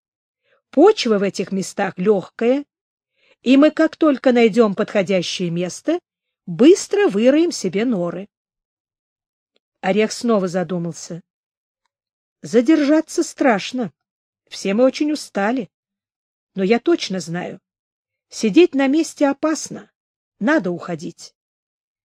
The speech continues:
Местности мы не знаем, нор нет.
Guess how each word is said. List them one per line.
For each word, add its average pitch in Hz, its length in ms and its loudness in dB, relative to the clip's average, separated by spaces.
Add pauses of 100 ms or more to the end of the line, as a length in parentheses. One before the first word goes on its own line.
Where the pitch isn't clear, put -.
(280)
Местности 226 580 -2
мы 180 120 -4
не 175 120 -4
знаем, 226 480 -4 (720)
нор 247 300 2
нет. 190 320 -4